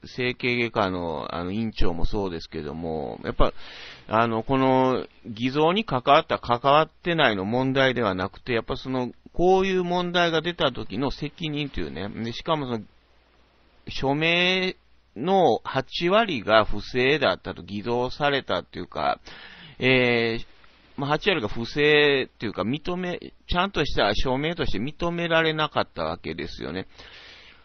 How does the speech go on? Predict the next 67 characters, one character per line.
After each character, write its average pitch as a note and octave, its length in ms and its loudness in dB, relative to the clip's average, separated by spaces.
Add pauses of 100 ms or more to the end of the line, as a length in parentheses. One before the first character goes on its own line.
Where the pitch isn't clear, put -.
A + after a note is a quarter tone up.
ま - 120 2
あ、 - 20 4
そ G3+ 160 4
う - 20 4
い - 40 0
う - 20 0
意 B3 80 -2
味 D#4 60 -6
で - 80 -2
も A2+ 120 -4
か G#2+ 220 -4
な D3+ 180 -2
り B2+ 160 -4
ね、 G2+ 200 -2
や F#2+ 80 -4
っ F#2 120 -8
ぱ B2+ 100 4
こ - 200 2
れ F3+ 140 2
は F#3 180 2
も C#3 420 0
う、 - 40 -4
な G#2+ 200 -2
ん C3+ 60 -6
て - 140 -8
い - 20 -2
う G#2+ 40 -2
ん - 20 -4
で F#2 40 -6
す - 80 -14
か、 A1 160 -6
こ D#2 360 -8 (260)
う、 - 40 -12
ま F#2 160 -8
あ、 - 20 -10
民 E3 520 -2
意 D2 340 -8 (520)
を、 G#2+ 320 -2
ま G2 140 -4
あ、 - 20 -4
捏 A2+ 160 -2 (220)
造 E3 240 0
し - 120 -4
た D3+ 140 2
っ B2 60 -2
て - 180 -18
い F2 160 -6
う F2+ 60 -8
こ - 180 0
と - 160 -4
で、 F2+ 240 -6
や F2 120 -6
っ - 120 -12
ぱ A2 100 2
そ G#2 140 0
の F#2 80 -6
八、 G#2 420 -4 (120)
八 B2+ 320 -10
十 D#3+ 180 -6
三 G#2 320 -2
パ A2 280 0
ー - 20 -6
セ C#3 220 -4
ン A#2+ 80 -6
ト、 D#2 380 -6 (1200)
え D#2 340 -16
ー、 - 20 -20